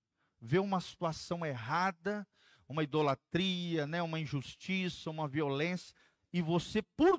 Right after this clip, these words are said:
dentro, ser movido a fazer alguma coisa. Sim ou não, irmãos? Sim. E se for possível, você tem que fazer.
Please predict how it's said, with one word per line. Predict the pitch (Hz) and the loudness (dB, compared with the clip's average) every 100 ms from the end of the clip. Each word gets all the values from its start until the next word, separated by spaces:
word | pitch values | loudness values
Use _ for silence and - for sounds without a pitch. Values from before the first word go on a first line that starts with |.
| 170 | 2
dentro, | 165 254 311 320 330 349 349 _ _ _ _ _ _ _ _ _ _ _ - | 4 6 6 4 4 4 4 _ _ _ _ _ _ _ _ _ _ _ -4
ser | - 208 | 0 4
movido | 196 139 196 202 | 4 4 2 2
a | 185 | 0
fazer | 185 151 180 | 0 0 -2
alguma | 160 160 | -2 -6
coisa. | - 143 123 98 92 - _ _ _ _ _ _ _ _ _ _ _ | -4 -2 -2 -4 -10 -16 _ _ _ _ _ _ _ _ _ _ _
Sim | - 170 170 | -12 -6 -4
ou | |
não, | 143 120 | -2 -4
irmãos? | 113 113 95 - - _ _ _ _ _ _ _ _ _ _ - | -4 -8 -10 -14 -20 _ _ _ _ _ _ _ _ _ _ -18
Sim. | - - 233 320 302 - _ _ _ _ _ _ _ _ _ _ _ _ _ _ _ _ _ - | -8 -4 -2 -4 -12 -18 _ _ _ _ _ _ _ _ _ _ _ _ _ _ _ _ _ -2
E | 175 | 0
se | 180 170 | 4 2
for | 170 175 | 4 2
possível, | 165 226 - 202 254 | 2 -2 0 0 0
você | 269 196 226 | -2 0 -2
tem | - 190 240 | 0 0 2
que | 240 196 254 370 - _ _ _ _ _ _ _ _ _ | 2 4 4 2 -2 _ _ _ _ _ _ _ _ _
fazer. | 165 180 156 202 226 | -10 -6 -4 -4 -4